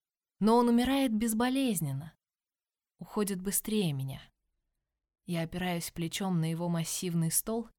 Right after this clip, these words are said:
пока Даниил заваливается, и его голова падает мне на колени. Вход шатра распахивается. Но я уже не вижу, кто заходит внутрь. Закрываю глаза,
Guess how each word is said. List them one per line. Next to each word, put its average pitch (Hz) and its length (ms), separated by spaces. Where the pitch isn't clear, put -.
пока 202 240
Даниил 220 460
заваливается, 208 920
и 185 60
его 202 260
голова 196 420
падает 190 480
мне 175 220
на 170 100
колени. 160 500
Вход - 300
шатра 202 420
распахивается. 170 1000
Но 214 100
я 240 240
уже 226 200
не 226 180
вижу, 220 260
кто 170 220
заходит 160 520
внутрь. 170 380
Закрываю 170 560
глаза, 165 480